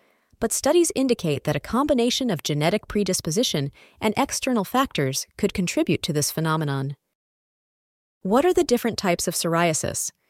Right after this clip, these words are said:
Psoriasis exists in various forms, each displaying distinct characteristics that set them apart. Guttate psoriasis. Commonly seen in young adults, small, droplet-shaped lesions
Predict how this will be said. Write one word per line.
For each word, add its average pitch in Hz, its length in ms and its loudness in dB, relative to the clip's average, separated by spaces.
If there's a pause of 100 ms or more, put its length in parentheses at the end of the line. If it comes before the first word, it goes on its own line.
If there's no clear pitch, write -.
(460)
Psoriasis 294 720 2
exists 175 440 0
in 156 140 -2
various 185 420 2
forms, 147 480 -2 (400)
each 294 220 2
displaying 196 500 0
distinct 240 460 -2
characteristics 240 800 0
that - 200 -2
set 226 200 2
them 214 140 0
apart. 175 480 0 (500)
Guttate 180 460 4
psoriasis. 165 840 0 (720)
Commonly 349 440 2
seen 240 240 0
in 175 140 2
young 165 180 2
adults, 160 480 2 (220)
small, 247 520 2
droplet-shaped 214 760 2
lesions 175 560 -2